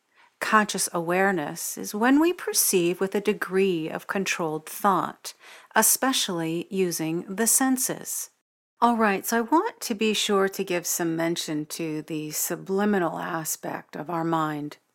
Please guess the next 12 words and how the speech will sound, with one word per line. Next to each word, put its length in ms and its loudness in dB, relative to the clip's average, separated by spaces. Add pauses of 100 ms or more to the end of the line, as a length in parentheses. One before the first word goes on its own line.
(1200)
It 180 4
does 300 4
indeed 420 2
pertain 600 -4
in 240 -2
this 240 -4
levels 500 -2
of 220 -12
consciousness 760 -6
remote 400 -6
viewing 320 -6
theory. 600 -8